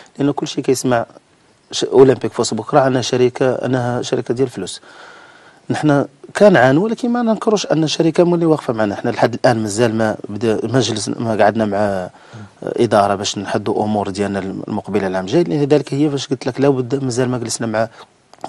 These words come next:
طاقم تقني، خاصنا ن-، إداريًا نفضوا مشاكلنا إداريًا إن شاء الله،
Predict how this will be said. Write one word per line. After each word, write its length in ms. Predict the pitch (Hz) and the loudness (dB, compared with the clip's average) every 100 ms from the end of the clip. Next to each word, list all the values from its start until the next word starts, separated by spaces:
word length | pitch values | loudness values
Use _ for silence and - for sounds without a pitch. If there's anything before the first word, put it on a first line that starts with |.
| - | -2
طاقم 260 | 110 - 107 | -2 -2 -6
تقني، 340 | 127 139 202 - - - | -4 -4 -4 -8 -20 -8
خاصنا 260 | 147 165 | -4 0
ن-، 140 | 151 147 - 143 | 0 -2 0 2
إداريًا 440 | 143 135 113 90 - - | 4 4 2 -4 -12 -6
نفضوا 280 | 170 165 | -2 0
مشاكلنا 440 | 180 170 147 143 135 | 0 -2 -2 0 0
إداريًا 420 | 127 120 110 104 | 0 -2 -4 -6
إن 40 | |
شاء 160 | 98 95 | -8 -8
الله، 280 | 92 92 | -6 -8